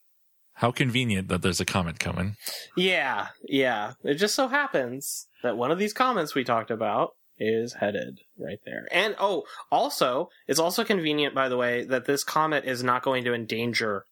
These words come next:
Speaker 2: you know, any of the settlements.
Speaker 1: <laughs> And it's, uh, very helpful that Mayweather has experience flying around comets.
Speaker 2: Yes.
Speaker 1: Um, in the brig, Gannett reveals to Mayweather that she is not a Terra Prime agent.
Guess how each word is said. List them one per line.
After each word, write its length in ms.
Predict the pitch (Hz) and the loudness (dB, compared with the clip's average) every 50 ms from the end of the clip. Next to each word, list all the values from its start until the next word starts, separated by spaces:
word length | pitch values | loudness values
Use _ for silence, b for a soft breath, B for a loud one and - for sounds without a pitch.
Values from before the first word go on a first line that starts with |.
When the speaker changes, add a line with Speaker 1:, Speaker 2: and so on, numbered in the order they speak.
| _ _ | _ _
Speaker 2:
you 120 | - 117 | -2 0
know, 140 | 117 107 - - | 0 0 0 -2
any 200 | - 117 113 104 | -2 -2 -2 -2
of 80 | 92 | -2
the 80 | 98 95 | -2 -2
settlements. 720 | - - 107 92 87 87 60 - - 143 135 - - 220 156 | -2 0 -2 -2 -4 -8 -10 -2 0 0 0 2 0 0 0
Speaker 1:
<laughs> 40 | - - 208 147 - - 180 160 - - - - - - - 160 - - B B B B B B B B B B B B B B B B - - | 2 0 0 0 0 -2 -2 -2 0 0 -2 -2 0 -2 -2 -2 -2 -2 B B B B B B B B B B B B B B B B -2 0
And 180 | 135 135 131 | 0 2 2
it's, 420 | 135 127 123 - - - - - 170 | 2 2 2 2 2 2 2 2 2
uh, 240 | 165 147 139 135 | 0 0 0 0
very 280 | 123 123 147 139 131 120 | 0 0 2 2 2 2
helpful 500 | 110 127 120 110 - - 110 98 101 104 | 2 2 0 2 2 2 2 4 2 2
that 340 | 90 101 101 95 92 90 95 | 2 2 2 2 2 0 0
Mayweather 440 | 98 101 101 98 92 92 87 92 85 | 0 2 2 2 2 2 2 2 2
has 320 | 87 90 87 - - 104 | 2 2 0 0 0 -2
experience 600 | 117 120 - - - 117 98 92 85 80 80 - - | -2 -2 -2 0 2 2 2 2 0 -2 -2 -4 -2
flying 360 | - - 95 87 82 80 80 | 0 2 2 2 2 0 0
around 280 | 80 80 78 80 82 - | 0 0 0 0 0 0
comets. 560 | - - 85 - - - - - - - - _ _ _ | -2 -2 -2 -4 -8 -8 -6 -6 -6 -6 -10 _ _ _
Speaker 2:
Yes. 360 | - 139 131 - - - - - B B B B B B B B B B B B B B - | -4 -2 -2 -2 -4 -6 -8 -10 B B B B B B B B B B B B B B -4
Speaker 1:
Um, 680 | - 127 139 143 143 147 151 147 147 147 151 147 - - _ _ - | 0 0 2 2 2 2 2 2 0 -2 -4 -8 -14 -20 _ _ 0
in 320 | 165 175 185 185 190 190 | 2 2 2 2 2 2
the 100 | 185 185 | 2 2
brig, 800 | 170 160 160 156 160 175 170 165 160 165 - 156 - - 139 113 98 | 2 2 2 2 2 2 2 0 0 0 0 0 -2 -2 -4 -2 2
Gannett 420 | - 120 139 156 147 123 117 - - | 2 2 4 2 2 0 -2 0 0
reveals 380 | 123 113 101 120 120 117 110 - | 0 2 2 2 2 2 2 2
to 100 | - 107 | 2 2
Mayweather 480 | 107 120 131 110 95 87 101 98 98 | 2 2 2 0 2 2 2 2 2
that 160 | 104 101 - | 0 0 0
she 160 | - - 113 107 | 0 2 2 2
is 160 | 95 82 85 | 0 0 0
not 340 | 95 104 113 147 175 - 107 | 0 0 0 0 -2 -2 0
a 140 | 98 95 | 0 0
Terra 320 | 90 - - 92 90 90 90 | 0 0 0 0 -2 -2 -2
Prime 320 | - - 92 90 90 92 98 | 0 0 0 2 0 0 0
agent. 420 | 95 87 - - 117 180 - | -2 0 2 2 0 0 -2